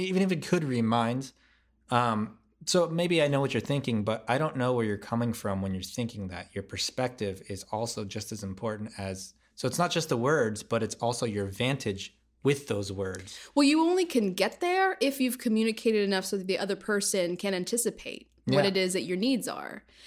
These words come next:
Speaker 2: 'Cause I think for me, when I, you know, I, I framed it as, like, it's a turn on, it's because it's like, I feel seen.
Speaker 1: Yeah.
Speaker 2: You know, and that, that implies an intimacy level that we've achieved, right? It's like intimacy level unlocked,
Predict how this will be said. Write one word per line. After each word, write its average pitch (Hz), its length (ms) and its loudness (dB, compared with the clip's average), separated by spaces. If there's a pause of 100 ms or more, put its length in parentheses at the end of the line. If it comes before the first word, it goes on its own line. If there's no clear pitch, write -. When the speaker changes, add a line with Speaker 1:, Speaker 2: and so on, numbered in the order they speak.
(100)
Speaker 2:
'Cause 247 120 8
I 240 40 8
think 285 300 2
for 226 160 4
me, 233 220 6
when 208 100 4
I, - 120 0
you 196 100 4
know, 180 300 2
I, 180 180 4
I 175 60 -2
framed 208 460 2
it 180 120 0
as, 170 160 -2
like, 165 160 -2
it's 170 100 -6
a 151 40 -6
turn 247 300 -2
on, 165 200 0
it's - 140 -4
because 240 440 2
it's 220 140 -4
like, 208 180 0
I 208 140 4
feel 196 260 0
seen. 185 540 -2 (400)
Speaker 1:
Yeah. 131 180 0 (100)
Speaker 2:
You 214 120 0
know, 214 220 2
and 226 120 4
that, 202 300 2
that 240 260 4 (140)
implies 196 680 2
an 185 80 0
intimacy 202 580 2
level 175 280 2
that 156 100 -2
we've 175 160 -2
achieved, 170 480 2
right? 160 180 2
It's 208 80 -2
like 214 160 0
intimacy 226 460 2
level 202 240 2
unlocked, 196 640 2